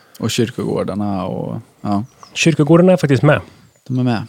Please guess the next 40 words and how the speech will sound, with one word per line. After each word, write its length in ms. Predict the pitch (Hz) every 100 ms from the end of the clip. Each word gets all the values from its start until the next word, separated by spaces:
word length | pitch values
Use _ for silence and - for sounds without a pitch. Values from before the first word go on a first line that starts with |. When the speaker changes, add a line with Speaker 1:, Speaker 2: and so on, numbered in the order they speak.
| - _ -
Speaker 1:
på 60 | -
tåget. 320 | - 113 -
Speaker 2:
Så 180 | - 131
de 180 | 135 135
har 80 | 135
Speaker 1:
Perfekt. 340 | 123 - -
Speaker 2:
gjort, 380 | 123 120 117 113
eh, 60 | -
vaccinering 480 | 117 - 107 104
också. 300 | 104 - -
Så 120 | 113 110
att, 200 | - -
eh, 80 |
och 100 | 110
det 80 | 113
är 40 | 135
också 240 | - 156
bra, 320 | 127 107 101
för 180 | 101 113
i, 400 | 110 - 110 -
i 60 | 113
Borås 320 | 117 120 131
så 100 | -
ligger 200 | 123 117
kyrkogårdarna, 640 | 113 117 - 113 107 107 107 _ _ - - - - - _
man 160 | - 123
kan 100 | 147
nästan 220 | 143 131
säga 120 | 123
att 60 | 113
det 80 |
har 40 | 110
tillkommit 460 | - 120 - 131
en 100 | 120
kyrkogård 360 | 104 117 98 110
vart 120 | 104
hundrade 460 | - 117 107 104 110
år 200 | 135 151
i 40 |
Borås, 440 | 127 69 67 -